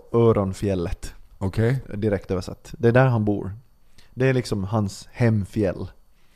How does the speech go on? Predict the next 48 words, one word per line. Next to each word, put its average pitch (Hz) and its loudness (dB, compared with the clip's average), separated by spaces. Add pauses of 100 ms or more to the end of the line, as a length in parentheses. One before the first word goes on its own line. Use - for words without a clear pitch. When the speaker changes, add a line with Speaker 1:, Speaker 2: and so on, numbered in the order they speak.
(140)
Speaker 1:
Vi 123 2
har 127 8
Speaker 2:
Har, 139 10
Speaker 1:
s-, 113 0
Speaker 2:
vi 117 -4
Speaker 1:
vi 127 10
har 143 8
Speaker 2:
har 143 8
ju 139 8
Speaker 1:
sa- 131 8
Speaker 2:
ni 139 4
bestämt. - -4 (680)
Speaker 1:
Ja, 123 0
men 120 -2
typ 123 2
hela 117 0
världen 113 4
vet 101 0
ju 101 2
att - -10 (100)
julgubben 95 -4 (340)
Speaker 2:
Jordgubben, 107 4
Speaker 1:
Alltså, 98 4
Speaker 2:
jultomten. 123 6 (100)
Speaker 1:
ja, - 6
<laughs> - -
nej, 190 10
nej, 170 8
Speaker 2:
Vi 170 4
Speaker 1:
jul-, 175 8
Speaker 2:
kallar 151 8
honom 131 6
för 120 4
jultomten. 123 6
Speaker 1:
ja, 113 8
jul-, 147 6 (100)
julgubben, 120 4
jultomten 117 4
bor 104 4
i, 95 -6
eh, 82 -4
Finland. 131 0 (100)
Speaker 2:
Nej, 98 2
Nordpolen. 107 2 (360)
Speaker 1:
Vem 175 4
tror 143 2
det? 95 0 (360)
Speaker 2:
All-, 160 6